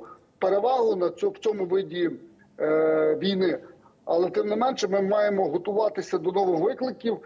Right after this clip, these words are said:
і, е, захисні реби надзвичайно важливі. Тому я сьогодні закликаю, е, людей, е, науковців, е,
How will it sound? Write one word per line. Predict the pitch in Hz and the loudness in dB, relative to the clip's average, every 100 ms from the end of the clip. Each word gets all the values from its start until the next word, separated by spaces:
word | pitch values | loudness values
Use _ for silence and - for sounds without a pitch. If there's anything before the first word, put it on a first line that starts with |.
| - - | -20 -10
і, | 180 180 175 | -2 2 2
е, | 175 - - 156 | 0 -2 0 0
захисні | 143 190 - - 202 202 | 0 -2 -4 -6 0 2
реби | 175 214 247 202 | 2 2 2 0
надзвичайно | 175 175 170 185 202 190 | 0 0 0 0 0 2
важливі. | 190 170 165 147 | 0 0 -2 -2
Тому | - 175 202 185 - - _ | -6 -2 0 -2 -6 -20 _
я | 175 | -2
сьогодні | 190 214 208 170 165 | 0 0 0 -2 -6
закликаю, | - 165 196 185 170 156 - - _ _ | -6 -4 0 2 2 -2 -6 -20 _ _
е, | - 143 | 0 0
людей, | 147 175 202 233 240 - - _ - | 2 0 2 2 0 -8 -20 _ -4
е, | 147 151 151 147 | 0 2 2 0
науковців, | 151 160 185 - 240 240 202 - 202 190 165 156 - _ - | 0 0 0 0 0 0 0 -6 -6 -6 -8 -16 -20 _ -4
е, | 160 | -2